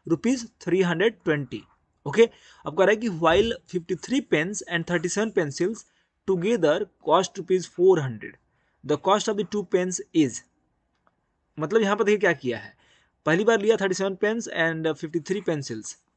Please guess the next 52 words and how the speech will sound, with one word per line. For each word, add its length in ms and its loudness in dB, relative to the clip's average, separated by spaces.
इन 100 -4
दोनों 140 0
का 160 4
टोटल 260 6
कॉस्ट 320 2
जो 80 2
है 100 0
निकाल 260 2
लिया 160 4
है 100 -4
थ्री 240 -2
हंड्रेड 160 -2
ट्वेंटी 220 -2
रुपीज। 320 -10
फिर 220 2
इनको 280 6
उलट 200 4
दिया, 260 -2
मतलब 220 -2
फिफ्टी 220 -2
थ्री 180 -6
पहले 260 4
लिख 140 0
दिया 160 4
यहाँ 140 2
पर, 180 -2
फिफ्टी 160 -6
थ्री 220 -4
pens 280 -2
and 200 -2
thirty 180 2
seven 240 -2
pencils, 500 -2
इनका 240 0
कॉस्ट 360 2
जो 80 4
है 60 2
टोटल 380 0
दे 80 2
दिया 180 2
है 60 -4
फ़ोर 360 2
हंड्रेड। 260 -8
ठीक 180 0
है, 180 0
तो 60 -14
पूछा 220 2
है 60 6
कि 80 4
cost 200 2
of 120 -4
two 180 0